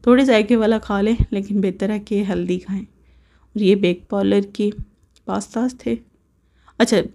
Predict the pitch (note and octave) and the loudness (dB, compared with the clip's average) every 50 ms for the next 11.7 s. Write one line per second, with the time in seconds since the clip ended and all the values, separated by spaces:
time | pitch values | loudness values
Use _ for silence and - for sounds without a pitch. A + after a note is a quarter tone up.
0 | - - - A#3 A3+ A3 A3+ - - D4+ D4+ E4+ F4 - - _ - F#3+ G3 G#3 | -8 -2 0 2 2 2 0 -2 0 0 0 0 -2 -6 -12 _ 0 2 2 2
1 | G#3 - - A#3+ A#3 C4 C#4 C#4+ D4+ D#4+ D#4+ - - - - - - _ _ _ | 0 -4 -2 0 2 2 4 2 2 0 -2 -6 -16 -20 -20 -20 -20 _ _ _
2 | _ _ _ _ _ _ - A3 G3+ F#3+ G#3 F3 E3 - F3+ F3+ F3 F#3+ A3 C4+ | _ _ _ _ _ _ -6 -4 -4 -2 -4 0 2 2 2 4 2 2 2 0
3 | D#4 D4+ - - - _ _ _ _ _ _ _ _ _ B3 F#3 F#3+ F#3+ F#3+ G3+ | 0 0 -4 -16 -20 _ _ _ _ _ _ _ _ _ -2 -2 -2 -2 -2 -2
4 | A#3+ A3+ A#3 A#3 A#3 A#3 A3+ A#3 A3 A3 A3+ A3 A3 A3+ A3 A3+ G3 G3 G3+ A3+ | -2 0 2 2 0 2 0 0 0 0 0 0 0 0 -2 -2 -2 -2 -4 -4
5 | A3 - _ _ - - - A3+ - A3 G#3+ A#3+ A3 A3 G#3 - G#3 G3+ G3+ - | -6 -8 _ _ -10 -6 -4 -2 -2 0 0 0 0 0 -2 -2 -4 -4 -4 -6
6 | - A3 A3 - - G3 F#3 G3+ G3 G3 F#3+ G3 G3 G3 - A#3 B3 A#3+ A#3+ A#3+ | -8 -8 -8 -4 -4 -2 0 0 0 2 2 0 0 0 2 4 4 6 6 4
7 | B3 B3 B3 A#3+ - B3 - - - A#3+ G#3+ G#3 - - G#3 G3+ G#3 G#3 G3+ G3+ | 2 0 -2 -2 -2 -6 -6 -2 -2 -2 0 -2 -4 -6 -4 -2 0 0 0 0
8 | F3+ F#3+ F#3+ F#3+ F#3 F3+ - G#3 G3+ G3+ G3+ F#3+ F3+ F3 F3 F3 F3 - _ - | 0 0 -2 -2 -4 -4 -6 -6 -4 -2 0 0 2 0 0 0 -2 -8 _ -10
9 | - - - - - - - _ _ _ _ _ _ _ _ _ _ - D4 - | -8 -6 -6 -8 -8 -10 -14 _ _ _ _ _ _ _ _ _ _ -14 -14 -8
10 | _ G#3 G#3+ G#3 G3+ B3 G3+ F#3 F3+ F#3 - - G3 G#3 G3 G3 E3 F3+ E3+ - | _ -2 -2 0 0 0 0 0 0 0 0 -2 0 0 0 0 -2 -2 -6 -10
11 | - - E3+ E3 - F#3+ F3 - - - _ _ _ | -10 -10 -10 -8 -8 -8 -10 -10 -12 -16 _ _ _